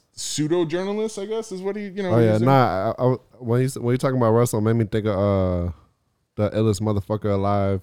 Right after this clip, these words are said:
Speaker 2: lyric off the Watch the Throne album. When he's like, uh, "Unless you bad as Naomi Russell."
Speaker 1: Who?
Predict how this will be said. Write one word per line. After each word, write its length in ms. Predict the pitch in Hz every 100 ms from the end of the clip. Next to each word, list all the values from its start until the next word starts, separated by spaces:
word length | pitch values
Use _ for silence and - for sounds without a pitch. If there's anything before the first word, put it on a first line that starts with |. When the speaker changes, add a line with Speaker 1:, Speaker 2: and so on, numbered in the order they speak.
| _ _ _ _
Speaker 2:
lyric 360 | 104 104 101 - _ -
off 120 | 98
the 60 | 95
Watch 220 | 95 98
the 60 | -
Throne 280 | 107 110 107
album. 340 | 110 110 110 - _ _ _ _ _ _ _ _ _ -
When 180 | 107
he's 120 | 101 95
like, 180 | 90 92
uh, 300 | 87 82 82 - _ _ _ _ _ _ _ _ _ _ _ _ _ _ _ _ _ _ _ _ _ _ _ -
"Unless 340 | 101 101 95
you 80 | 104
bad 320 | 95 113 113
as 180 | 104 92
Naomi 400 | 101 104 104 98
Russell." 600 | 98 113 117 92 90 87 _ _ _ _ -
Speaker 1:
Who? 360 | 107 160 320